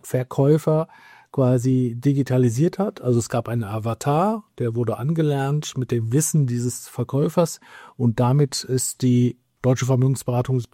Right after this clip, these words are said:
sehr erfolgreich gewesen, auch wenn er nicht alle Fragen beantworten konnte. Und er hat dazu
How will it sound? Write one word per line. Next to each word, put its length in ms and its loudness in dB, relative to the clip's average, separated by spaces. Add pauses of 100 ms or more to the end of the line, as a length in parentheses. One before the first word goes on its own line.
(100)
sehr 260 -2
erfolgreich 580 -6
gewesen, 320 -6
auch 160 -8
wenn 120 0
er 80 2
nicht 180 -2
alle 180 2
Fragen 380 -8
beantworten 540 -10
konnte. 340 -10 (800)
Und 380 4
er 260 0
hat 140 4
dazu 400 4